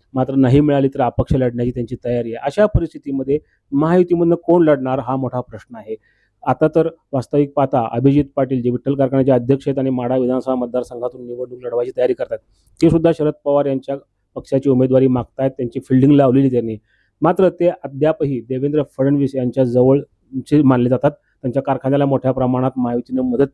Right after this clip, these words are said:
केलेली आहे आणि लोकसभा निवडणुकीत तोंडावर त्यांनी भाजपची साथ केली होती. त्यामुळे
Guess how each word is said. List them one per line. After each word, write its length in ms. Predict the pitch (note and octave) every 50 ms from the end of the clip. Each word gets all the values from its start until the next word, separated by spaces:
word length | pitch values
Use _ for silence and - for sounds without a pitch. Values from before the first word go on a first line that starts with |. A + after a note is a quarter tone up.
| _
केलेली 340 | - C3+ B2+ B2 B2 A#2+ A#2+
आहे 240 | A#2 A2+ G#2+ A2+ C#3 C#3+ _ _ _ _ _ _ -
आणि 100 | B2 A#2 A#2+
लोकसभा 360 | C#3 C3+ C3+ C#3+ C3+ C3+ C3+
निवडणुकीत 360 | C3 B2+ B2 B2 B2+ B2+ C3
तोंडावर 380 | B2+ A#2+ A#2 A#2+ B2 A#2+ B2 B2+
त्यांनी 360 | - - B2+ B2 B2+ C#3+ F3 F3 _ _ _ _ _ _ -
भाजपची 480 | B2 B2 B2 C3 C#3 C3+ - - C#3
साथ 220 | C3+ - - C3+ C3
केली 240 | _ - - A#2+
होती. 120 | A2+ G#2+ A2+
त्यामुळे 340 | - - C3+ C#3 C#3 C#3+